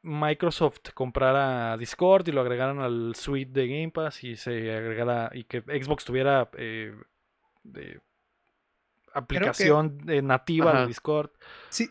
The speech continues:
Speaker 2: hubo, hubo momentos en el que Game Pass te daba nitro para Discord,
Speaker 1: Sí,
Speaker 2: pero
Speaker 1: tienen,
Speaker 3: Sí,
Speaker 1: tienen
Speaker 3: sí.
Speaker 1: buena relación con Discord.
Speaker 3: También creo que
Speaker 2: pero yo
Speaker 3: Prime
Speaker 2: creo
Speaker 3: te da,
Speaker 2: que
Speaker 3: te
Speaker 2: es
Speaker 3: da
Speaker 2: mejor
Speaker 3: nitro.
Speaker 2: que Discord se,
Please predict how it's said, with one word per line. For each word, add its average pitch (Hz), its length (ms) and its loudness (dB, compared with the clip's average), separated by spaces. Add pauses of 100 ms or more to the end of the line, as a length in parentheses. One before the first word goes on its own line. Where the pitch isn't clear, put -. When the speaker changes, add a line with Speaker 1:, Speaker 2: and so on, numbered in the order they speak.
Speaker 2:
hubo, 269 340 4
hubo 247 340 2
momentos 202 480 2
en 226 120 2
el 185 120 0
que 170 140 0
Game 175 240 2
Pass 220 180 -2
te 170 100 0
daba 170 240 2
nitro 165 400 -2
para 143 240 -4
Discord, 143 360 -2
Speaker 1:
Sí, 214 60 0 (220)
Speaker 2:
pero 156 140 -2
Speaker 1:
tienen, 202 260 4
Speaker 3:
Sí, 190 80 2
Speaker 1:
tienen 185 200 4
Speaker 3:
sí. 190 40 2
Speaker 1:
buena 196 220 8
relación 147 440 0
con 117 380 -8
Discord. - 300 -16 (640)
Speaker 3:
También 120 240 0
creo 143 160 2
que 214 80 4
Speaker 2:
pero 226 280 4
yo - 80 4
Speaker 3:
Prime - 160 6
Speaker 2:
creo 269 120 2
Speaker 3:
te - 40 8
da, 254 120 8
Speaker 2:
que 220 140 6
Speaker 3:
te 196 100 -2
Speaker 2:
es 202 80 0
Speaker 3:
da 233 80 6
Speaker 2:
mejor - 160 4
Speaker 3:
nitro. 226 160 -4
Speaker 2:
que 226 260 0
Discord 185 360 -4
se, 151 440 -2